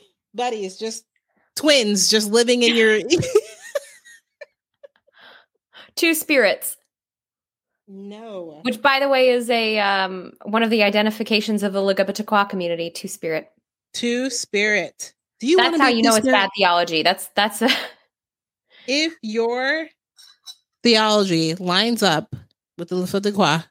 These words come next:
Speaker 1: community, you might be off to a bad start. Okay? You do not wanna line up. Your theology does not wanna line up with theirs.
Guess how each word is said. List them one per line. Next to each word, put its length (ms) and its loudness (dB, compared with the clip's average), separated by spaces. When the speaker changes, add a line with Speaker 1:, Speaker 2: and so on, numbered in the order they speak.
Speaker 1:
community, 600 0
you 460 4
might 240 0
be 120 0
off 180 0
to 100 0
a 40 0
bad 220 -2
start. 300 -6
Okay? 260 0
You 140 0
do 100 4
not 300 0
wanna 180 0
line 260 0
up. 280 -2
Your 220 2
theology 460 0
does 160 -2
not 180 -6
wanna 160 -4
line 180 -4
up 80 -6
with 120 -8
theirs. 380 -8